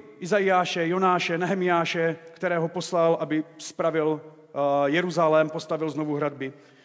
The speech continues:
Takže Bůh chodí a vybírá si, stejně jako hospodář.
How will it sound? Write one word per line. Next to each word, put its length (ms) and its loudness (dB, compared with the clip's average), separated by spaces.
Takže 180 -6
Bůh 360 4
chodí 480 0
a 80 -2
vybírá 420 2
si, 200 -10
stejně 380 -4
jako 180 0
hospodář. 560 -2